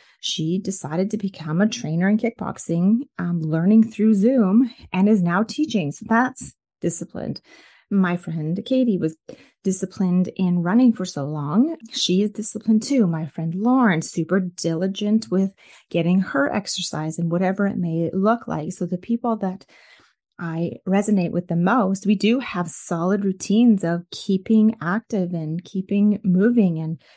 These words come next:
keeping our kids the same way. And that's the thing that we have in common. That's what bonds us together and is a natural thing to talk about. So we recognize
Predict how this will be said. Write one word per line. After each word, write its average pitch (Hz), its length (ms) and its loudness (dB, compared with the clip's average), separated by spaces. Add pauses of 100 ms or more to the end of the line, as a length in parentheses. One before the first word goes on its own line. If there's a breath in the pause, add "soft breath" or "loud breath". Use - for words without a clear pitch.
keeping 226 300 4
our 208 120 4
kids 240 500 -4
the 185 120 2
same 196 380 4
way. 180 300 0 (840)
And 196 160 6
that's 170 300 -2
the 196 120 -2
thing 175 260 -2
that - 160 -6
we 190 80 -4
have 175 200 -4
in 170 120 -6
common. 180 460 0
That's 165 420 -8 (500 soft breath)
what 170 380 -4
bonds 175 320 0
us 160 140 -6
together 180 500 0
and 165 140 0
is 165 100 -2
a 165 60 -2
natural 160 440 -6
thing 165 220 -4
to - 80 -12
talk 170 320 -6
about. - 340 -10
So 196 120 0
we 190 160 2
recognize 165 1040 -4